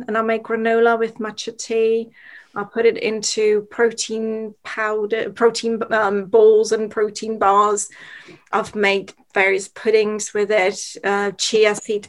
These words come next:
pudding with matcha, you know, so I, ca-, I, I put it into everything. But I will say, you know, if you are cooking with it, please don't use your best ceremonial matcha tea.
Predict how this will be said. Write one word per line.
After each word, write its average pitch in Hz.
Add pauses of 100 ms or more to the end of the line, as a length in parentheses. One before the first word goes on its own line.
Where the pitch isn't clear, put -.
(100)
pudding 208
with 202
matcha, 202
you 202
know, 208
so 202
I, 202
ca-, 220
I, -
I 220 (360)
put 233
it -
into 208
everything. 208 (260)
But 233
I 233
will 233
say, 233
you 185
know, 196
if 202
you 214
are 208
cooking 202
with 175
it, 170
please 208
don't 202
use 202
your 208
best 196
ceremonial 214
matcha 226
tea. 247